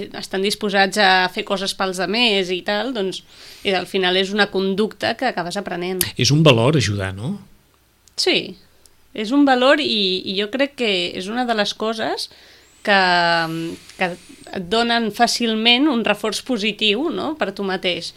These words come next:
Speaker 1: La gratificació d'haver ajudat a l'altre, eh, és una de les coses més senzilles que podem fer i, a més, és que directament no només influïm en el benestar de l'altre, sinó que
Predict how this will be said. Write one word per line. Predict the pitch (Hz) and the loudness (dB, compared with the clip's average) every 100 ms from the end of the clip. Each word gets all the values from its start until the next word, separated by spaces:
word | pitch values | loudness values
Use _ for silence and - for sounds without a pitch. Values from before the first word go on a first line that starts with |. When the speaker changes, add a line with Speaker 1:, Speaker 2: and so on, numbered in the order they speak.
| - - - | -18 -20 -2
Speaker 1:
La | 196 | 2
gratificació | 190 190 208 196 202 - 247 247 | 2 2 -2 -2 -2 2 2 2
d'haver | 226 226 | 2 0
ajudat | 208 208 202 202 | 0 0 0 0
a | 196 | 2
l'altre, | 233 262 - 196 262 415 _ - - - - | 2 2 0 -2 -4 -6 _ -20 -20 -18 -4
eh, | 208 185 185 180 170 190 | -2 0 2 0 0 -2
és | 185 | -2
una | 214 226 | 0 0
de | 196 | 2
les | 190 - - - - | 0 -2 -4 -8 -8
coses | 214 190 196 | -6 -6 -6
més | 208 - | -4 -4
senzilles | 226 - 202 175 - | -2 -2 -2 -4 -4
que | 185 | -6
podem | 180 185 214 | -4 -4 -4
fer | 214 240 254 587 - _ _ - | -4 -2 -2 -2 -8 _ _ -12
i, | - 175 | -6 -4
a | 170 | -2
més, | 196 277 220 | -4 -6 -6
és | 190 - | -6 -4
que | 185 170 165 165 160 165 - - | -4 -4 -6 -8 -10 -14 -16 -20
directament | - 185 196 214 226 233 254 254 | -18 -4 0 2 2 2 4 2
no | |
només | 254 254 233 | 2 0 -2
influïm | 208 208 214 220 202 | -6 -4 0 0 0
en | 185 185 185 | 0 -2 -2
el | 185 185 | -2 -2
benestar | 190 - 233 | -4 -2 0
de | 220 | 2
l'altre, | 214 214 277 | 2 0 -4
sinó | - 214 196 | -4 -4 0
que | 190 | 0